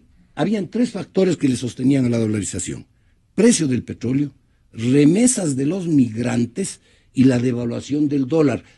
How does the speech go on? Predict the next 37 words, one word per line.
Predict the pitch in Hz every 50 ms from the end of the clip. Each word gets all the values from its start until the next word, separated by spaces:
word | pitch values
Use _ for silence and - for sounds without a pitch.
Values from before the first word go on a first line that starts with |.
| _
Digamos | - 143 196 190 202 226 254 269 269 262 -
con | - 226 220 175
franqueza | 185 196 190 160 - 220 220 - 233 220
las | 214 196 -
cosas, | - - 220 214 226 220 - -
Pablo. | - 233 233 220 185 139 104 - - _ _ _ _ _
Esto | - 254 262 - - 233 208
le | 202
sostuvo | 147 156 175 - - 180 170 175
a | 165
la | 156
dolarización. | 156 151 143 139 139 120 - - 113 - 107 85 - - - - _ _ _ -
Las | 127 127 120 -
tres | - 165 160 -
cosas | - 156 131 - 123 - -
caen. | - 87 67 - - _ _ _ _ _ _ _ _
Cae | _ 143 165 196 202 190
el | 160 139
precio | - 170 156 127 143 139
del | 135 131
petróleo, | 127 - 123 - 127 113 107 104 120 120 - _ _ _ _ _ _ _ _ _
se | _ - - - 160 156
aprecia | 151 143 - - 190 202 208 - - 185 190 175
el | 165 151 139
dólar | 160 156 151 147 147 127
y | 123
por | - - 120 120
lo | 139 -
tanto | - - 147 143 - - 151 - - _ _
tenemos | 120 113 131 139 135 127 113
menos | 113 113 127 147 156 151 123 -
capacidad | - 127 - - 123 110 - 104 101 127 135 123 - - _ _
de | - 110 120
generar | - 123 120 117 120 127 156 160 151
riqueza | 139 131 - - 143 139 147 127 113 -
por | - 107
exportación | 113 98 - - 110 98 - - - - 151 170 175